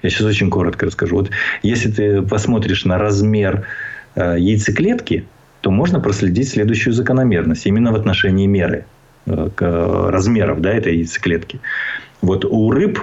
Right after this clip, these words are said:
условно говоря, да, э, она, да, ну, икра, икринка, да, там определенная икринка. Дальше следующий, э, шаг идет. Земноводные. Э, у, ну, лягушка, да, условно говоря.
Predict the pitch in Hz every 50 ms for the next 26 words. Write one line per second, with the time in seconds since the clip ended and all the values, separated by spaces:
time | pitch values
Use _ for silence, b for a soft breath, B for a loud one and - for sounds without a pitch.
0 | - - 90 90 - 104 98 90 87 85 85 82 87 85 85 85 85 82 80 80
1 | 92 104 127 143 147 170 - - 87 90 85 85 90 - - - - - - -
2 | - 285 285 - - 202 95 92 - 196 240 262 151 101 80 - 80 76 76 78
3 | - 101 95 - 98 92 85 78 76 85 85 - 110 - - 85 82 80 78 87
4 | 85 82 90 87 85 82 80 78 78 78 76 85 82 - - 120 147 170 170 -
5 | - 113 107 - B B B B B B B B B B B - 85 85 95 90
6 | 87 - - 87 82 - - - - - - - - - - 120 123 123 104 92
7 | 90 82 - - - 87 85 85 92 92 - 80 - - - - - - - -
8 | - - 87 87 90 - 85 80 80 87 76 - - - 90 80 104 110 113 131
9 | 151 170 180 170 139 110 87 82 85 80 78 76 76 85 - - - _ - -
10 | - - - - - - _ _ _ _ _ _ _ _ _ _ _ _ _ _
11 | _ - - 95 90 87 87 85 82 82 82 85 92 95 92 92 90 87 98 95
12 | 98 98 113 165 180 214 139 117 107 95 95 92 90 - - 104 - 95 95 98
13 | - - - - - - 92 92 104